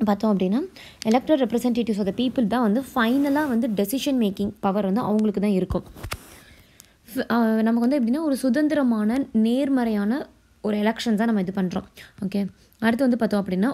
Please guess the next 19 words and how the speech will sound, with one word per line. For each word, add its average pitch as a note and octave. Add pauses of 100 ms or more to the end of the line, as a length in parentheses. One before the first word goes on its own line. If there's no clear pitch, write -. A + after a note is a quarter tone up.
வோட்டிங் C4
ரைட்ஸ் A3
அப்படிங்கிறது G3+
எல்லாருக்குமே B3
இங்க A3
வந்து A3
கொடுக்கப்பட்டிருக்கு. G3+
ஃபண்டமெண்டல் C4+
ரைட்ஸ், F#3+
நம்மளோட G3+
அடிப்படை C4
உரிமைகளை C4
வந்து F#3+
பாதுகாத்திருக்கோம். G3 (280)
So, B3+
அமெரிக்-, C4
அ, A3+
அமெரிக்காவோட A3+
முன்னாள் B3+